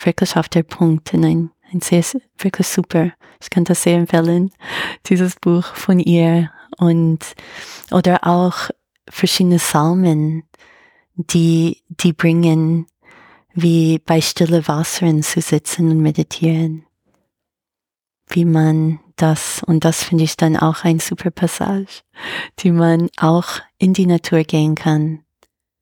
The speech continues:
Aber diese, diese Naturmeditation ist auch, ähm, seit Jahrhundert ganz wichtig in das Judentum.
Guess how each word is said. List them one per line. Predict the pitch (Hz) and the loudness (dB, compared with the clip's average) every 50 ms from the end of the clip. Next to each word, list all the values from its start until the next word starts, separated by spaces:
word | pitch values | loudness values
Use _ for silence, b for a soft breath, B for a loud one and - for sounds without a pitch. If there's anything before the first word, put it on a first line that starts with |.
| _ _ _ _ _ _ _ _ _ _ _ _ _ - - | _ _ _ _ _ _ _ _ _ _ _ _ _ -6 -4
Aber | 180 165 170 180 175 - _ _ _ - | -2 0 2 0 0 0 _ _ _ -2
diese, | - 185 185 - - 185 170 | 0 0 2 2 2 0 0
diese | - - 175 160 - 170 160 | 0 0 0 0 2 2 2
Naturmeditation | 160 160 156 156 - - - - 202 214 247 247 226 180 160 - - 151 151 - - - 160 160 160 | 2 2 0 0 -2 -6 -4 -2 0 0 2 2 2 2 0 0 0 -2 -2 -2 -2 0 2 2 2
ist | 156 - - - | 0 -2 -2 -2
auch, | 160 165 165 - - - - - - _ _ _ - | 0 -2 -2 -2 -8 -16 -18 -20 -20 _ _ _ -2
ähm, | - 170 165 165 165 160 156 165 - - _ _ _ - | 0 2 2 2 0 0 -2 -4 -4 -8 _ _ _ -14
seit | - - - 160 156 160 151 - - | -6 -2 0 2 2 2 0 0 0
Jahrhundert | 175 156 151 147 - 165 156 160 160 - - | 0 2 2 2 0 2 2 2 0 0 0
ganz | - 147 147 - - | 0 0 0 -2 -2
wichtig | - 147 - - - 165 - 165 | -4 -4 -4 -4 -6 -6 -2 -2
in | 156 | 0
das | 151 - 151 - - | 0 0 -2 -2 -2
Judentum. | - 160 - 160 151 151 - - 156 151 156 160 151 | -4 -2 0 0 0 0 0 -2 -2 0 -2 -2 -6